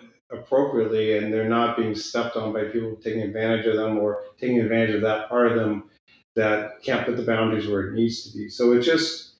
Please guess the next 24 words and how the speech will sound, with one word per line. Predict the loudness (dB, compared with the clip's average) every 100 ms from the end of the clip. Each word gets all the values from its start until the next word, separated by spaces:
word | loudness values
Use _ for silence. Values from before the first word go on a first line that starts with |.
| -4
they | -2 -2
function | 0 0 2 2 4
more | 4 4 4
at | 4
a | 2
higher | 0 0
level, | 0 2 0 -2 -6 _ 0
and | 2 4
they | 4
also | 2 -2 0
feel | 0 2
better | 0 0 0
inside | -2 -6 -8
too. | -4 -2
So | 2 2
it's, | 2 -4 -10
it's | -12 -6
kind | 0
of | 2
a | 4
win-win. | 6 6 6 6 6
It's | 4 2
not | 2 2
just, | 4 4 2 -4 -14